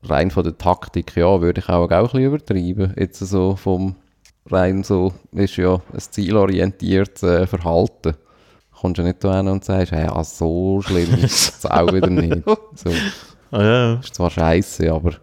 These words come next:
Speaker 1: naja.
Speaker 2: Nein.
Speaker 1: Könnte jetzt auch wieder zurück, aber ich würde lieber gerne da bleiben, natürlich.
Speaker 2: Mhm.
Speaker 1: Ja.
Speaker 2: Ja, du, ich
Speaker 1: Aber das, ja, man kommt dann halt irgendwie dort wie so nicht weiter.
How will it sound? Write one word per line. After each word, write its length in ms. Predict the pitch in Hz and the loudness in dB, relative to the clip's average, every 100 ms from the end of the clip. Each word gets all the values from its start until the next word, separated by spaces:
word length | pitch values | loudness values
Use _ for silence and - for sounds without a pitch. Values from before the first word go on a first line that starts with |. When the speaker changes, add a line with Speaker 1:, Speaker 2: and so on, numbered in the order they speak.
| _ _ - | _ _ -6
Speaker 1:
naja. 360 | 82 80 85 98 - - _ _ _ _ - | 0 2 0 -2 -16 -20 _ _ _ _ -2
Speaker 2:
Nein. 380 | - 95 107 117 117 _ - - - _ _ | -2 -2 -4 -8 -14 _ -20 -20 -20 _ _
Speaker 1:
Könnte 280 | - 90 - | -4 -4 -4
jetzt 120 | 85 | -2
auch 140 | 87 85 | 2 2
wieder 200 | 85 78 | 0 -4
zurück, 420 | - 85 92 - | 0 0 0 -2
aber 180 | 80 82 | -2 0
ich 80 | 82 | -2
würde 200 | 85 82 - - - - - | -2 -4 -8 -20 -20 -20 -12
lieber 380 | - 90 101 101 | -6 0 0 2
gerne 280 | 90 85 87 | 2 2 0
da 220 | 87 90 | 0 0
bleiben, 440 | 107 87 90 117 101 | 0 -2 -2 -2 -2
natürlich. 460 | 104 98 92 101 - _ _ - | -4 -4 -2 -4 -8 _ _ -4
Speaker 2:
Mhm. 460 | 104 92 98 117 - _ - | -2 -2 -2 -8 -14 _ -2
Speaker 1:
Ja. 300 | 78 82 71 - _ _ _ - - - - - _ _ - | 2 2 0 -10 _ _ _ -20 -20 -20 -20 -20 _ _ -6
Speaker 2:
Ja, 260 | 90 90 | 0 0
du, 280 | 104 104 104 104 - - | 2 0 -2 -6 -14 -12
ich 200 | - 107 - - | -2 -2 -2 -2
Speaker 1:
Aber 180 | 78 | -2
das, 200 | 82 90 - - - - - - - - | 0 -2 -4 -20 -20 -16 -14 -14 -14 -6
ja, 240 | 53 85 - - | 0 0 0 -4
man 200 | 73 80 | -4 -2
kommt 260 | 87 95 95 | 2 0 0
dann 120 | 87 | 0
halt 260 | 90 85 - | 2 0 2
irgendwie 400 | 90 90 82 82 | 0 0 0 0
dort 420 | 85 85 - 82 | 0 -2 -2 -2
wie 80 | 85 | 0
so 360 | 92 98 87 85 | 2 2 2 2
nicht 300 | - 87 85 | 0 -2 0
weiter. 440 | 92 - - - | -2 -4 -4 -4